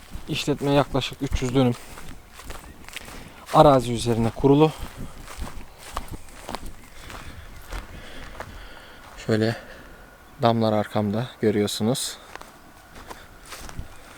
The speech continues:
Evet, burada da arazilerin diğer tarafını görüyorsunuz. Yine burada depo yapımı var.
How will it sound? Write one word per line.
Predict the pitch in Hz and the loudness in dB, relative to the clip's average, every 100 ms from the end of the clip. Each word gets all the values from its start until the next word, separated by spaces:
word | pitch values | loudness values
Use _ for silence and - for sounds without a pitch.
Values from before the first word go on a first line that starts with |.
| - - - - - - - - - - - - - - - - - - - - - - - - - - | -14 -12 -12 -12 -14 -12 -14 -14 -14 -8 -8 -8 -8 -8 -8 -8 -8 -10 -10 -8 -6 -6 -8 -12 -10 -6
Evet, | 160 151 - - - - | -2 -2 -4 -6 -6 -6
burada | - 151 147 | -4 -4 -2
da | 156 180 - - - - - - - - - - - - 151 | 0 0 -2 -8 -10 -10 -12 -12 -14 -14 -16 -16 -16 -10 -4
arazilerin | 151 147 143 147 143 175 - - - | -2 0 -2 -2 -2 -2 -4 -6 -4
diğer | 147 139 | -2 -2
tarafını | - 139 - 147 | -2 -4 -2 -2
görüyorsunuz. | 139 127 120 110 123 151 - - - - - - - - - - - - - - - - - - | -2 -2 -2 -2 -2 -2 -2 -2 -4 -6 -6 -4 -4 -6 -6 -6 -6 -4 -4 -6 -6 -6 -4 -4
Yine | 143 131 | -2 -4
burada | 135 139 147 - - - - - - - | -2 -2 -2 -6 -6 -8 -8 -8 -8 -8
depo | 135 143 | -6 -4
yapımı | 135 127 131 120 | -6 -4 -4 -2
var. | 117 | -2